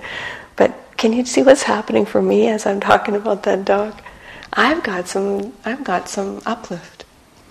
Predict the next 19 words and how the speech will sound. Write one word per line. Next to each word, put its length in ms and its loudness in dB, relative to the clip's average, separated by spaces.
So 120 -10
it 80 -6
could 140 0
be 120 4
a 60 0
pet. 400 -4
Could 280 4
be, 500 6
um, 520 0
noticing 640 2
that 180 2
you 140 2
can 200 -4
settle 360 0
back 440 -2
and 140 -8
receive 540 -8
the 60 -8
breath. 460 -12